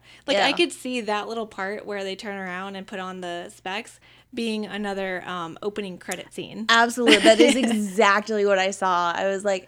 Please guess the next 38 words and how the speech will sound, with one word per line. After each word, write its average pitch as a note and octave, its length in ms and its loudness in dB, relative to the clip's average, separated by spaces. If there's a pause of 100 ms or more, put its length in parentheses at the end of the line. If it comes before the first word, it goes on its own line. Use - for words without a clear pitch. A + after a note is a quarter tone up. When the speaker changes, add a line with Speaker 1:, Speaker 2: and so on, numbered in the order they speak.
Speaker 2:
"Oh, A3+ 200 -4
this A#3 100 -4
is G3+ 60 -10
gonna G3 120 -8
be D#3+ 60 -12
in D3 80 -14
the E3+ 60 -14
credits - 320 -10
next - 200 -12
season. - 180 -6
Speaker 1:
Yep. A#3+ 280 2
Speaker 2:
Come - 280 2
on." - 600 2
Speaker 1:
<laughs> - 40 -8
Speaker 2:
Ugh. D#3+ 300 2 (840)
Speaker 1:
Oh, D4 40 -6
Speaker 2:
Like, C#4 340 4
Speaker 1:
gosh. F#3 460 -6
Speaker 2:
can - 80 -16 (100)
Speaker 1:
But - 40 6
Speaker 2:
you D4+ 80 4
Speaker 1:
then F#4 120 4
Speaker 2:
imagine B3 680 2 (720)
getting G#3+ 360 4
them, E3 160 -10
though. - 240 -12
Like, G#3 180 0
I C4+ 480 4
Speaker 1:
Yeah. C4 160 2
Speaker 2:
imagine C#4+ 800 6 (280)
it's, C4 160 -6
like, A3+ 140 0
the F#3+ 100 -2
first B3+ 320 -2
day C#4 160 2
of A#3 100 -4
spring, G3 560 -2 (360)
and F#3 580 -2